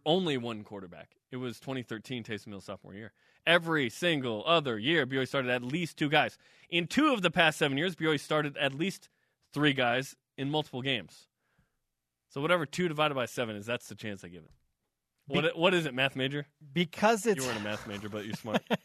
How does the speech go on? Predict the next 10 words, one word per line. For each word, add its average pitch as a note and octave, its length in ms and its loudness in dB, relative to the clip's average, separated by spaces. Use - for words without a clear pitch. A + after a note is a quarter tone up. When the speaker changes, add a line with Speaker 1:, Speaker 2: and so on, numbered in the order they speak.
Speaker 2:
<laughs> - 540 -6
Speaker 1:
What's D#3 180 -2
two G#3 140 4
divided F3+ 260 4
by E3 100 0
seven? - 320 -8
Speaker 2:
Two A3+ 220 2
divided G3+ 440 4
by D#3 200 4
seven? F#3+ 520 4